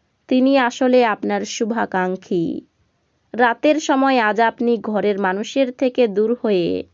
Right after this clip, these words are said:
ছাদে বা পার্কে হাঁটাহাঁটি করতে পছন্দ করবেন। আপনার স্ত্রী আজ সত্যি ভালো মেজাজে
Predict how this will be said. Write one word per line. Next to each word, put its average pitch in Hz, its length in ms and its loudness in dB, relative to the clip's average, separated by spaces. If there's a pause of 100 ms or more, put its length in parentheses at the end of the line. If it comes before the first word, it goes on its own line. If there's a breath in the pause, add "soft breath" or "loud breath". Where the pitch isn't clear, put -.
(480)
ছাদে 247 340 2
বা 262 180 2
পার্কে 214 500 0
হাঁটাহাঁটি 208 640 -4
করতে 190 420 -2 (580)
পছন্দ 226 500 0
করবেন। 180 540 0 (1040)
আপনার 269 320 2 (180)
স্ত্রী - 340 -2 (180)
আজ 220 240 2 (140)
সত্যি - 540 -4 (340)
ভালো 233 340 2
মেজাজে 208 480 0